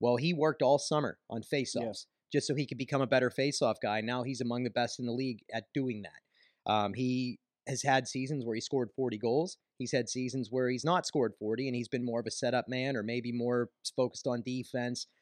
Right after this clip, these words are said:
Speaker 1: doing whatever the team
Speaker 2: Right.
Speaker 1: needed. So for me, when you look at the complete package, because generally he's not the biggest guy. I mean, he's not even six foot tall.
Speaker 2: Right.
Speaker 1: Sidney Crosby, I think, is five-foot-eleven.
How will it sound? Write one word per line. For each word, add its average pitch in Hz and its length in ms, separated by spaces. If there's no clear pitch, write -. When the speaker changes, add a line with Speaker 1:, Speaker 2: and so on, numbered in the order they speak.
Speaker 1:
doing 175 200
whatever 151 200
the 135 80
team 139 300
Speaker 2:
Right. 131 100
Speaker 1:
needed. 113 200
So 139 200
for - 180
me, 180 400
when 131 120
you 127 120
look 180 160
at 180 100
the - 60
complete 147 440
package, 120 480
because 120 420
generally 156 500
he's 110 260
not 127 240
the - 60
biggest 117 360
guy. - 100
I - 200
mean, 110 160
he's 131 140
not 185 140
even 170 140
six - 220
foot - 200
tall. 147 360
Speaker 2:
Right. 101 140
Speaker 1:
Sidney 180 220
Crosby, 156 420
I 131 60
think, 143 180
is 110 100
five-foot-eleven. 120 800